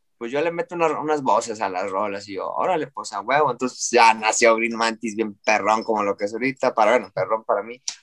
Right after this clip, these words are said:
Black Trash, si no, no hubiera sido Black Trash, hubiera sido Trash no sé qué, porque, pues, es la, la, el Black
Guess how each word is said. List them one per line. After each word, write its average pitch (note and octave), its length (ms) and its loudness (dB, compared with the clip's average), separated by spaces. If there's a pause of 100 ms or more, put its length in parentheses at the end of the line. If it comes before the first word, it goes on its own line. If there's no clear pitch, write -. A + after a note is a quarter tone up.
Black A#2 260 2
Trash, C3+ 440 2 (760)
si C#3+ 100 -2
no, D#3 120 0
no E3+ 100 4
hubiera E3 180 6
sido E3+ 200 2
Black D#3 240 -2
Trash, D#3 260 4
hubiera D#3 200 -2
sido D3+ 360 2
Trash D3 380 2
no C#3+ 100 -4
sé C#3+ 220 -10
qué, C3+ 500 -2
porque, A#2 300 -4
pues, B2 180 -6
es C#3+ 140 2
la, D3 240 8
la, C#3 140 4
el C3+ 100 2
Black D3+ 320 4